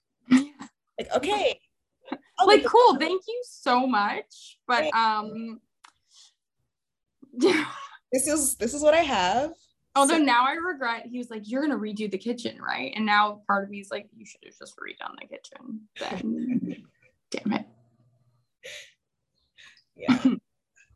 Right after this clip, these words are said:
Speaker 2: Um, and also, like, you had a buzz cut a few years ago. How did that affect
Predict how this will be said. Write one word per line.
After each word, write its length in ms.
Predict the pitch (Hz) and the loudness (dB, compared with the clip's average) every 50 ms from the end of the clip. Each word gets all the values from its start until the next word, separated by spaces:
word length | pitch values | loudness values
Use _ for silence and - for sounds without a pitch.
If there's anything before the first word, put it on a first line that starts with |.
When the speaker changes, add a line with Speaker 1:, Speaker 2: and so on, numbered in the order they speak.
| _ _ _ _ _ _ _ _ _ _ _ - | _ _ _ _ _ _ _ _ _ _ _ -2
Speaker 2:
Um, 460 | 233 247 254 262 254 254 254 233 - - - | 0 2 2 2 2 0 -2 -6 -6 -4 -2
and 100 | 269 285 | 0 2
also, 480 | 247 277 - - - 427 427 427 415 403 | 2 0 0 0 0 -2 -2 -2 -2 0
like, 300 | 381 339 330 320 330 - - _ _ _ _ _ _ _ _ _ _ _ _ _ _ _ _ _ _ _ _ _ _ _ _ _ _ _ _ | 0 0 0 -2 -6 -12 -20 _ _ _ _ _ _ _ _ _ _ _ _ _ _ _ _ _ _ _ _ _ _ _ _ _ _ _ _
you 120 | - 269 | -14 -12
had 180 | 262 254 320 403 466 403 | -8 -6 -4 -4 -4 -4
a 60 | 262 | -6
buzz 320 | 226 208 214 247 262 - | -6 -4 -2 -2 -2 -4
cut 340 | - - - 147 135 123 113 - _ _ _ _ _ _ - | -8 -10 -10 -10 -10 -10 -12 -14 _ _ _ _ _ _ -14
a 60 | 202 | -14
few 220 | 202 - 214 226 | -14 -14 -14 -14
years 360 | 208 196 190 185 190 185 - | -12 -10 -10 -10 -10 -10 -12
ago. 420 | 160 151 135 123 117 135 180 202 - _ _ _ _ _ _ _ _ _ _ _ _ _ _ _ _ | -12 -10 -10 -8 -8 -10 -12 -14 -18 _ _ _ _ _ _ _ _ _ _ _ _ _ _ _ _
How 140 | - 247 285 | -6 -4 0
did 300 | 403 480 440 277 202 175 | 0 0 0 -2 -4 -4
that 460 | 190 190 190 214 208 208 190 - - - | -2 -2 0 0 0 0 -2 -2 -4 -6
affect 600 | - 202 196 - - - 202 190 190 190 - - | -8 -8 -8 -8 -6 -4 -4 -4 -4 -4 -10 -12